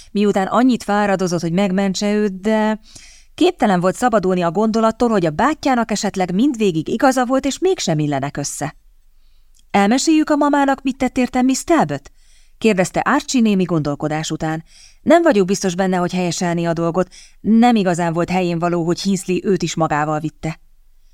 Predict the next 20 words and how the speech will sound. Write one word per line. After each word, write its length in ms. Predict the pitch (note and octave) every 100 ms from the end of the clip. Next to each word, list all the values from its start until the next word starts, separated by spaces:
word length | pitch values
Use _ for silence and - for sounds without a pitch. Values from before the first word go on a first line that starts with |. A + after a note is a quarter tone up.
| - -
Még 360 | E4 F4 E4
a 100 | C4
mama 340 | A3 G3 E3 D#3+
is 160 | D3
okozhat 440 | D#3+ E3 D3+ E3 D#3+
meglepetést, 760 | E3 D#3+ D3+ D#3 D#3+ D#3 - - - _
vonta 320 | F3+ G#3 F3+
meg 140 | E3+ D#3+
a 80 |
vállát 380 | D#3 G#3+ G3+ F3
Radcliffe. 520 | D#3 C#3+ - D#3+ - - - - - - -
A 100 | E3
Grosvenor 440 | G3+ E4+ C#4+ C4+
Square-re 440 | - B3 A#3 A3+ G#3+
érve 240 | G#3 G3+
azonban 360 | F#3+ F#3+ F#3+ G#3+
nem 160 | C#4+
részesültek 580 | G3 D#3 D#3 D#3+ D#3 D3+
szívélyes 400 | - D#3 D3+ D3+
fogadtatásban. 880 | D#3 D3 - D3 D3+ D3+ D#3 D#3